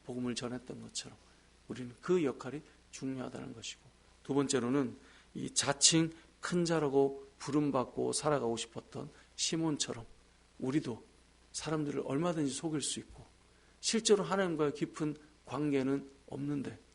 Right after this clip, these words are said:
사람들로부터 칭송받는 것을 원해서 내 마음이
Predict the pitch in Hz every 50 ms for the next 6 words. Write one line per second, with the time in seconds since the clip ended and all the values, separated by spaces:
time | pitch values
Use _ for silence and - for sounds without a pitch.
0 | - _ _ _ _ _ _ _ - - - 147 143 143 135 135 131 131 123 120
1 | 127 - - 135 - - 196 196 185 185 160 143 131 123 120 127 135 135 127 127
2 | 120 127 - 156 156 156 - - - _ - - 123 127 127 127 127 - - 123
3 | - - - _ _ - - - - - - - 139 147 147 135 123 120 120 120
4 | 127 143 147 135 120